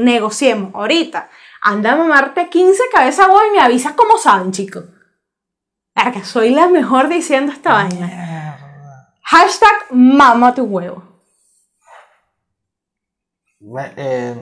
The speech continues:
Speaker 2: yo quedé sin palabras.
Speaker 1: <laughs> Esto es lo que la gente diría, empoderamiento femenino. No, bueno, esto se llama una vulgaridad, pero bueno, vamos a disfrazarlo de Girl Power.
Speaker 2: Claro.
Speaker 1: <laughs> ¿Para qué decirte que no? Sí, sí.
Speaker 2: Mira,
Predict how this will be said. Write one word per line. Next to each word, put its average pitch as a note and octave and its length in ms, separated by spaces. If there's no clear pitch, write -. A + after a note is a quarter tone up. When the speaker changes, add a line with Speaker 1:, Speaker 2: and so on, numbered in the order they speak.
Speaker 2:
yo A2+ 200
quedé B2+ 280
sin E3 180
palabras. C3 360
Speaker 1:
<laughs> D#4 1080
Esto B3+ 280
es C#4+ 80
lo E4 180
que A#3 280
la A3 140
gente G#3 280
diría, A3+ 280
empoderamiento G#3 680
femenino. F#3 540
No, D#4 120
bueno, G3+ 160
esto G3+ 100
se F4 60
llama F4 160
una G4 120
vulgaridad, G#3+ 520
pero F#3 140
bueno, F#3+ 180
vamos A#3 280
a D4+ 40
disfrazarlo B3 500
de B3 100
Girl B3 200
Power. F#3 500
Speaker 2:
Claro. C3+ 460
Speaker 1:
<laughs> - 480
¿Para B3 280
qué B3 220
decirte C#4+ 420
que A#3+ 120
no? G#3+ 160
Sí, B3 140
sí. - 320
Speaker 2:
Mira, F#3+ 280